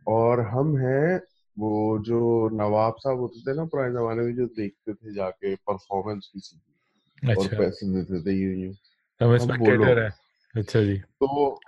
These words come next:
Speaker 1: <clears throat> हाँ, हाँ, तो हमें,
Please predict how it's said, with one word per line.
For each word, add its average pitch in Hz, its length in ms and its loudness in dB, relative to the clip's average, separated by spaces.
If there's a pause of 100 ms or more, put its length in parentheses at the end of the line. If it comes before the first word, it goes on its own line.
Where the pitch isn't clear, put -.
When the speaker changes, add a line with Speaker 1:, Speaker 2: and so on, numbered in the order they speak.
Speaker 1:
<clears throat> - 160 -4
हाँ, 127 520 4
हाँ, 87 540 -6
तो 117 340 0
हमें, 127 720 2